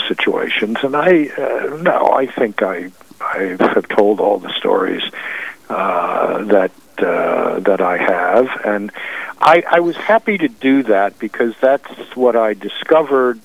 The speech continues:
people wanted years after his death. They wanted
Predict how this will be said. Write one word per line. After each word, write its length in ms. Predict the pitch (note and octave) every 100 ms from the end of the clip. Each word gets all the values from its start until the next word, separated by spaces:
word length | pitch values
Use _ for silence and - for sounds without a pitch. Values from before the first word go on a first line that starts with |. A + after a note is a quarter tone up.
| -
people 420 | - A#2+ - G#2
wanted 840 | G2 G#2 B2 B2 G#2+ G2 F#2+ F#2+ - - - - - _ -
years 400 | G2+ A2+ A2+ G#2+
after 400 | G#2 G2 - F#2
his 160 | G2+ F#2 -
death. 280 | - - -
They 100 | A2+
wanted 380 | G#2 A#2 A#2 G#2+